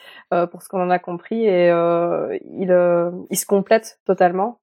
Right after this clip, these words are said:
tout en parfois, euh, ayant le même rôle, parce qu'ils ont chacun leur manière d'amener les choses,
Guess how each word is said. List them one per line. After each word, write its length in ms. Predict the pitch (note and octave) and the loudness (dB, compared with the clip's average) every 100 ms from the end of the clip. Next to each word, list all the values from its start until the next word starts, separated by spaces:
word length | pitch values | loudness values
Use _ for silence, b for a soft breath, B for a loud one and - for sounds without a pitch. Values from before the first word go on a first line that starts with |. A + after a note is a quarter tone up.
| _ _ | _ _
tout 220 | G#3+ F#3+ | -6 0
en 180 | G#3 G#3 | 0 0
parfois, 640 | G3+ F#3 - G3+ G3+ G3+ | -2 -2 0 2 4 4
euh, 340 | F#3 F3 F3+ - | 4 4 0 0
ayant 300 | F#3+ F#3+ G3 | 2 2 2
le 120 | G3 | 0
même 200 | F3+ F3+ | 0 -2
rôle, 400 | F3 G3 A3+ A3 - | 2 2 2 -2 -6
parce 120 | E3+ | -6
qu'ils 220 | - F#3 | -4 -2
ont 40 | F#3 | -2
chacun 400 | F3+ F3 F#3 F#3+ | -2 -4 -4 -2
leur 500 | F#3 F3 F3+ F#3+ F#3+ | -2 0 2 2 2
manière 340 | F#3 F3+ F#3 | -2 -2 -2
d'amener 260 | F#3 F3 F3 | -2 -4 -4
les 100 | E3+ | -4
choses, 400 | E3 G3 F#3+ F3+ | -4 -6 -6 -8